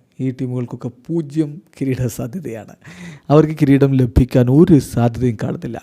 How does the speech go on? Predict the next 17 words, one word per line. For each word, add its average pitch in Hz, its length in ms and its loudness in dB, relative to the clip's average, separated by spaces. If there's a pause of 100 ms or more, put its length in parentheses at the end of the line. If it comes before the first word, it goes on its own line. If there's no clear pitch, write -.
(560)
കേപ്പ് 156 280 6
വെർദെ, 147 380 6 (380)
പനാമ, 135 640 4 (400)
ഖത്തർ, 131 540 2 (260)
ന്യൂസിലാൻഡ്, 131 720 4 (120)
സൗദി 139 380 4
അറേബ്യ 135 400 2
ടീമുകൾക്ക് 113 640 -8 (560)
സൂപ്പർ 139 240 -2
കമ്പ്യൂട്ടർ 139 420 -2
പ്രവചിച്ചിരിക്കുന്ന 127 800 -4
കിരീട 120 340 -2
സാധ്യത 120 340 -4 (100)
പൂജ്യം 139 460 0
പോയിന്റ് 127 300 2
ഒന്ന് 117 200 2
ശതമാനമാണ്. 120 720 2